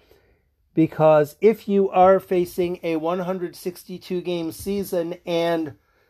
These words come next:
winning the division is paramount, but second place is entirely acceptable, that kinda changes the, the thinking.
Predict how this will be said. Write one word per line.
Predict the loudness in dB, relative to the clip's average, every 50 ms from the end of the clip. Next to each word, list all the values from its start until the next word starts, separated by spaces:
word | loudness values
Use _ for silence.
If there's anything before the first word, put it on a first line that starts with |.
| _ _ _ _
winning | -12 -10 0 4 6 6 6 4 2 -2 -2 -2 -4 -6 -8 -8 -10 -12 -10
the | -8 -8 -6
division | -6 -6 -4 -2 -2 -2 -2 -4 -6 -6 -6 -6 -10 -12 -16 _ _ _ _ _
is | 2 4 4 6 4 4 2 0 -2 -6
paramount, | -12 -14 -10 -8 -6 -4 -4 -4 -2 -2 -2 -4 -4 -6 -10 -14 _ _ _ _ _ _ _ _ _ _
but | -14 0 4 6 6 6 6 4 2 -2 _ _ _
second | -20 -6 -4 -4 -4 -2 -4 -6 -6
place | -4 -2 0 0 0 -2 -6 -8
is | -4 -2 -2 -2 -2
entirely | -8 -12 -12 -10 -4 -2 0 2 2 0 0 0 -2
acceptable, | -4 -6 -2 -2 -2 -2 2 _ 4 4 4 2 2 0 -4 -14 _ -20 _ _ _ _ _ _ _ _ _ _ _ _ _ _ _ _ _ _ _ _ _ _ _ _ _ _ _ _ _ _ _ 0
that | 0 0 0 -2
kinda | -4 0 2 2 2 2 0
changes | -2 -2 0 2 2 2 2 2 0 -2 -2 -2 -6 0
the, | 4 6 6 6 6 2 0 -4 -10 -18 -20 _ _ _ _ _ _ _ _ _ _ _ _ _ _ _ _ _ _ _ _ _ _ _ _ _ -2
the | -2 -2
thinking. | 0 0 0 0 0 0 -4 -4 -4 -10